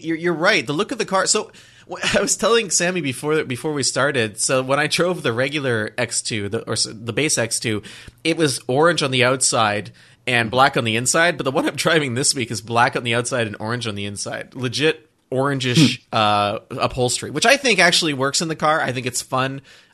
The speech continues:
Speaker 1: I think for this size of vehicle, you don't get in the car and, and feel like, you know, you're in the middle of a citrus massacre. I think, I think it actually works. But,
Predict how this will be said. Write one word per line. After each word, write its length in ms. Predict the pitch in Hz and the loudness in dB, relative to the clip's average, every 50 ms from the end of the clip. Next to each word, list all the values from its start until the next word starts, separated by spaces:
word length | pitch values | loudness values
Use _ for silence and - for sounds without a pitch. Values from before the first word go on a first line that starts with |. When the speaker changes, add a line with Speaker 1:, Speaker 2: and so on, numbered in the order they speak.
| _ | _
Speaker 1:
I 100 | - 123 | -6 -6
think 180 | 120 151 139 113 | -4 -6 -8 -8
for 100 | - 127 | -8 -8
this 180 | 110 123 117 | -4 0 0
size 300 | 170 - 135 131 - 120 | 2 2 2 0 -2 -2
of 80 | 123 110 | -4 -6
vehicle, 500 | 101 120 120 123 123 - 135 135 131 - _ _ - | -2 -2 -2 -2 -2 -4 -6 -6 -6 -10 _ _ -8
you 100 | 131 123 | -4 -4
don't 140 | 127 127 123 | -4 -4 -4
get 140 | 131 123 | -6 -6
in 80 | 120 113 | -6 -6
the 40 | 113 | -8
car 360 | 113 - 123 113 113 113 110 | -6 -2 2 2 4 4 2
and, 180 | 107 107 107 - | 0 -2 -6 -8
and 160 | - 110 98 | -8 -10 -8
feel 220 | - - 127 117 113 | -6 -4 -4 -2 0
like, 320 | 110 107 107 104 104 - _ - - _ _ _ _ - | 0 0 0 -2 -6 -14 _ -20 -20 _ _ _ _ -12
you 100 | 113 107 | -10 -8
know, 320 | 107 104 104 104 107 - - | -6 -4 -4 -6 -6 -8 -10
you're 220 | 131 113 113 113 | -8 -6 -4 -4
in 60 | 113 | -4
the 80 | 110 110 | -4 -4
middle 160 | 110 113 110 | -4 -2 -2
of 80 | 110 104 | -2 -2
a 60 | 104 | -2
citrus 400 | - - - 113 - 123 - - | -4 -4 -4 -6 -6 -6 -6 -4
massacre. 400 | 123 120 123 - 127 - 135 135 | -4 -4 -4 -4 -6 -4 -4 -2
I 80 | 120 127 | -2 -2
think, 160 | 120 165 - - - | -4 -6 -8 -6 -6
I 80 | 143 | -4
think 140 | 139 160 165 | -4 -4 -4
it 40 | 147 | -4
actually 300 | 127 127 120 - 131 120 | -4 -4 -4 -4 -6 -6
works. 380 | 110 104 110 107 104 92 - - - - - - - _ - | -6 -6 -6 -6 -6 -8 -10 -16 -16 -20 -20 -20 -20 _ -6
But, 260 | - 151 139 139 - | -2 -2 -2 -2 -2